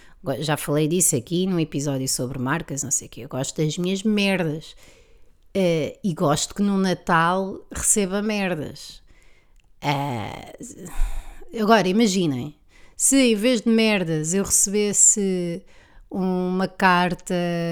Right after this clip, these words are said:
escrita com muito amor e profundidade, que trouxesse memórias, que cheirasse a qualquer coisa, uma lembrança de algo que eu e essa pessoa tivéssemos passado juntas, que mostrasse trabalho e carinho. Ok, ok,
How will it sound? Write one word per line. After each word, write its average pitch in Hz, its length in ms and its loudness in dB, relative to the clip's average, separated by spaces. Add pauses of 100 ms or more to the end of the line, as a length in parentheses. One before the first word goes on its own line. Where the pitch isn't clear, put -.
escrita 190 640 -2
com 180 120 -6
muito 180 300 -2
amor 185 380 -2
e 175 80 -2
profundidade, 165 960 -4
que - 120 -20
trouxesse - 640 -2
memórias, 165 920 0 (380)
que 165 480 -2
cheirasse 165 460 0
a - 20 -2
qualquer 180 360 -2
coisa, 185 460 -2
uma 170 120 -4
lembrança 175 580 -2
de 170 160 -4
algo 175 380 -2
que - 100 -8
eu 170 80 0
e 170 40 -2
essa 160 260 2
pessoa 160 260 -4
tivéssemos 165 520 -4
passado 170 500 -4
juntas, 208 680 0
que - 140 -4
mostrasse 190 440 0
trabalho 185 400 0
e 185 80 0
carinho. 185 520 0 (480)
Ok, 494 240 2 (340)
ok, 403 480 4